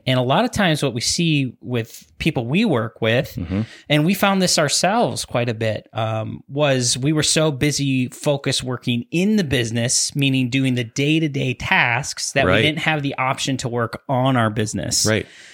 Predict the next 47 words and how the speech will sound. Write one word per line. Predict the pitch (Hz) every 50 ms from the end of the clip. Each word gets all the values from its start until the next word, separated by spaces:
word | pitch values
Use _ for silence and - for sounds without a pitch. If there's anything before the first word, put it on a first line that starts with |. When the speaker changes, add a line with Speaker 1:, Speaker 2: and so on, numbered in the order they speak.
| - - - -
Speaker 1:
Um, | 135 127 120 117 117 110
and | - 131 135 127
that's | 151 151 170 202 - 208
important | 202 180 135 - - 82 - 165 190 220 - 139 127 - _ -
because | 139 135 - 156 143 135
when | 131 135 143 139
you | 135 131
work | 131 131 127 120 - -
on | - 156 165 185 202 208
your | 196 180
business, | 151 135 131 127 123 127 123 - -
you | 131
get | 123 120 131 -
that | - 120 117
higher | - - - - 147 151 165 170 165
level | 160 147 143 135 131 131 127
view | 127 147 156 165 156 143 131 127
and | 113 - 131
you're | 123 - -
Speaker 2:
Mm-hmm. | - -
Speaker 1:
able | 139 143 135 143
to | - -
see, | - - - - 147 139 131 123 123 123 - _ -
Speaker 2:
Mm-hmm. | - 92 85 76 85 90
Speaker 1:
uh, | 123 117 113
what | 113 120 143 175 180
are | - 151 170 190
those | 185 180 160
problems? | - - - 120 117 120 117 120 127 131 131 -
And | - 139 147
then | 165 170 175
you | 170 160
can | - 180 170 151 143 139 131 - - _ _ -
ask | 135 143 147 - - -
questions | - - 170 165 - - - 156 143 123
that | 123 135 127 131
will | 131 123 123 123
lead | 131 151 180 214 208 160
you | 131 123 123 120 117 120 135 143 _ - - - -
Speaker 2:
Right. | - 90 87 90 87
Speaker 1:
to | -
come | 147 - - 147 139 127
up | 117 113
with | - 117 -
solutions. | - - 117 113 113 123 123 - 107 101 101 98 - - - - 98
Speaker 2:
Right, | 92 92 90 87 85 - _ _ _ _
right. | - 92 90 85 -